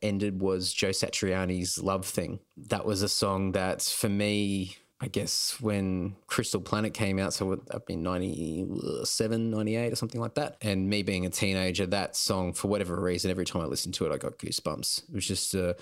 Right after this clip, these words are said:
incredibly cool track, and I've always been a big Satriani fan. And, um, I don't know, I just always,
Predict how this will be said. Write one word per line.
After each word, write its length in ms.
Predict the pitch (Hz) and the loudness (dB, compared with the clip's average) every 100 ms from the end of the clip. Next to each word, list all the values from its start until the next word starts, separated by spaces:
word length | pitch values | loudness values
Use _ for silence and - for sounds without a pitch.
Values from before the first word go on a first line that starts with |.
| - - | -12 -4
incredibly 500 | 98 - 107 92 90 | -2 2 0 2 -2
cool 260 | - 95 | 0 -2
track, 400 | 87 - 95 90 - - - | 0 0 0 0 -4 -12 -4
and 100 | 98 | -2
I've 100 | 92 | 0
always 160 | 101 92 | 2 0
been 120 | 95 | -2
a 40 | |
big 180 | 87 92 | -2 -2
Satriani 600 | - - - 92 95 92 | 0 -2 0 -2 0 -2
fan. 320 | - 87 87 90 _ | 0 0 0 -2 _
And, 480 | 104 101 95 92 85 | 0 2 2 0 0
um, 420 | 92 92 90 90 - _ _ - | 0 2 0 -2 -8 _ _ -4
I 100 | 123 | 0
don't 100 | 127 | 2
know, 120 | 147 | 2
I 60 | 92 | 0
just 180 | 98 131 | 0 2
always, 540 | 117 127 123 - - | 2 2 0 -2 -2